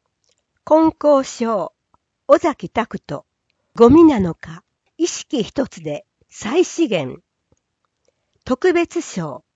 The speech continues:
鴨方西小、井上ひなた。捨てるとき、確認しよう。プラマーク。佳作、金光賞、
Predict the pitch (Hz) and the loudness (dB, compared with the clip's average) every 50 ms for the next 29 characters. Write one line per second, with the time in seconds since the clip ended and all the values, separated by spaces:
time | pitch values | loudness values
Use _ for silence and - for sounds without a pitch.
0 | _ _ _ _ _ _ _ _ - - 226 254 302 339 330 339 320 - - 262 | _ _ _ _ _ _ _ _ -10 -4 2 2 2 2 2 -2 -6 -6 -6 -4
1 | 262 269 320 240 208 - - - 294 254 - - 220 208 202 180 156 - _ _ | -4 -4 -2 0 -2 -2 -2 -4 -8 -8 -8 -8 -6 -6 -6 -8 -10 -12 _ _
2 | _ _ _ _ _ _ _ _ _ _ _ _ _ _ - - 208 233 277 339 | _ _ _ _ _ _ _ _ _ _ _ _ _ _ -6 0 4 4 6 6
3 | 349 330 320 311 311 294 277 285 269 - - - 370 349 269 233 - - 170 - | 4 4 2 2 4 4 2 2 0 0 4 6 6 6 6 4 -6 -10 -12 -12
4 | - _ _ _ _ _ _ _ _ _ _ _ _ _ _ - - - - 339 | -12 _ _ _ _ _ _ _ _ _ _ _ _ _ _ -20 -14 -6 -2 0
5 | 339 320 330 339 - - 349 - - 214 180 - _ _ _ _ _ _ _ - | 0 0 0 -2 -2 -4 -6 -4 -6 -10 -10 -10 _ _ _ _ _ _ _ -10
6 | - 180 - - 311 320 320 320 311 311 302 - - - 294 311 285 233 185 156 | -10 -10 -4 0 4 4 6 6 4 2 0 -4 -8 -6 -2 0 0 0 0 -2
7 | - _ _ _ _ _ _ _ _ _ - 208 202 233 247 254 240 240 240 220 | -6 _ _ _ _ _ _ _ _ _ -2 -2 0 2 2 2 2 0 -2 -4
8 | 185 - _ - - 156 156 - _ _ _ _ _ _ _ _ _ _ _ _ | -8 -10 _ -18 -18 -18 -18 -18 _ _ _ _ _ _ _ _ _ _ _ _
9 | _ _ _ _ _ _ _ _ _ _ _ _ _ _ _ _ _ _ - - | _ _ _ _ _ _ _ _ _ _ _ _ _ _ _ _ _ _ -10 -10
10 | 233 - - 269 254 - _ - - 233 233 - _ _ _ _ _ _ _ _ | -10 -6 -4 -4 -4 -6 _ -8 -6 -6 -6 -8 _ _ _ _ _ _ _ _
11 | _ _ _ _ _ _ _ _ _ - 277 311 330 330 330 - - 311 294 285 | _ _ _ _ _ _ _ _ _ 0 2 4 4 2 0 -2 -2 -2 -2 -2
12 | 285 277 - - - 254 233 220 220 196 - _ | -2 -6 -8 -6 -4 -2 -2 -2 -2 -4 -6 _